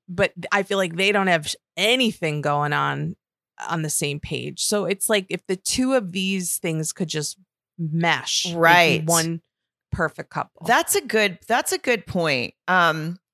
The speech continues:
Speaker 2: we can move on to them. Do you want, since you,
Speaker 1: Yeah,
Speaker 2: um,
Speaker 1: yeah.
Speaker 2: I would like to say, obviously, we don't know what, what's gonna happen on Decision Day, but we, for anyone that we care about, we might consider sending them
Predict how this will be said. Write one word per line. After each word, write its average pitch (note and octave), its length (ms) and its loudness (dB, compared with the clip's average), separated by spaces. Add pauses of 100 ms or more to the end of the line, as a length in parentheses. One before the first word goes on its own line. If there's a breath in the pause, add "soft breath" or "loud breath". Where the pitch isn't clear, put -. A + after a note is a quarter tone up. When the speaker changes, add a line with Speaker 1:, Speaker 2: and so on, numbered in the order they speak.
(560)
Speaker 2:
we D#4+ 140 0
can F#4+ 280 0
move A#3+ 180 2
on F3 240 4
to F3 160 -2
them. D3 440 2
Do F#3 120 -4
you F3+ 140 0
want, F3 260 -2
since E3 280 -2
you, G#3 100 2
Speaker 1:
Yeah, E3+ 400 6
Speaker 2:
um, D#3 200 -2
Speaker 1:
yeah. F3 340 4
Speaker 2:
I F3+ 100 4
would D4 100 0
like C4 160 2
to A3 100 -2
say, E3+ 400 4
obviously, D#3 600 2
we E3 120 0
don't F3 140 2
know D#3+ 100 2
what, D3+ 220 0
what's D3 200 -2
gonna C#3 160 -2
happen C3+ 380 0
on B2+ 140 0
Decision B2 460 -2
Day, A#2 260 0
but B2 240 -2
we, D3 460 -2
for F3 200 -2
anyone E3+ 400 2
that B2 140 0
we D3 280 0 (340 soft breath)
care D#3+ 260 4
about, C3+ 400 4
we E3+ 100 0
might F#3 280 2
consider C3 840 -2
sending C3+ 500 -2
them A#2+ 380 -2